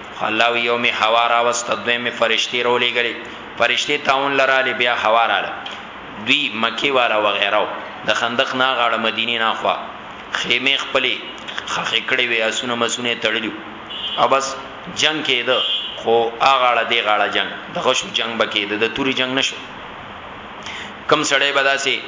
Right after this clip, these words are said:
خندق ته راکوزېده، صحابه ولاړو، بس هغه سره به یې جنگ کو. خو د غشو جنگ شروع دواړو طرفونه. <clears throat> سروازې پورې هغوی په هیڅ نتیجه ونه رسېدل.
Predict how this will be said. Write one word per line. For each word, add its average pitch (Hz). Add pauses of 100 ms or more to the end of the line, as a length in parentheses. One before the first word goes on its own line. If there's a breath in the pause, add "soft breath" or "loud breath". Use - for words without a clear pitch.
(140)
خندق 127
ته 135
راکوزېده، 113
صحابه 113
ولاړو، 117
بس 110
هغه 110
سره 110
به 104
یې 104
جنگ 107
کو. 101 (580 loud breath)
خو 135 (720)
د 120
غشو 143
جنگ 113
شروع 101
دواړو 92
طرفونه. - (380)
<clears throat> -
سروازې 143
پورې 131
هغوی 131 (240)
په -
هیڅ 131
نتیجه 117
ونه 113
رسېدل. 98